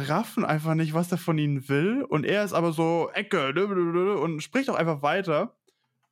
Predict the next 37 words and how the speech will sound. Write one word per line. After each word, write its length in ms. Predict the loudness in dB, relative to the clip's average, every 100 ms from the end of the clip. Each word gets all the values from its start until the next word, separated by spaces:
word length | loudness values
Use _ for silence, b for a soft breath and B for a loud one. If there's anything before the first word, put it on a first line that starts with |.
| _ _ _ _ _ -2
Und 220 | 0 2
dann 220 | 0 0
ist 160 | -2 -2
immer 320 | 0 0 0
die, 360 | 0 0 2 0
äh, 460 | -2 -2 0 0 0
die 80 |
Lösung 260 | 0 0 0
des 120 | -2
Ganzen, 480 | -2 -2 -2 -4 -6 _ -6
„Ach 120 | 0
so, 120 | 2
er 80 | 2
ist, 120 | 0
er 180 | -2 -2
ist 100 | -2
ja 60 | 0
ein 60 |
Ausländer, 400 | 0 0 -2 0
er 60 | 0
ist 80 | 0
ja 60 |
kein 120 | 0
Japaner. 400 | -2 0 0 0
Ach, 120 | -2 0
klar, 220 | 0 2
klar 280 | 0 0 0
spricht 260 | 0 0
er 60 | 2
irgendwas 240 | 2 0
anderes.“ 360 | 0 0 -2 -4
Und 60 |
es 140 | -4 -2
war 100 | -2
immer 260 | 0 0 0
so 340 | 0 0 0
fantastisch, 800 | 0 -2 2 0 0 -2 -2 -4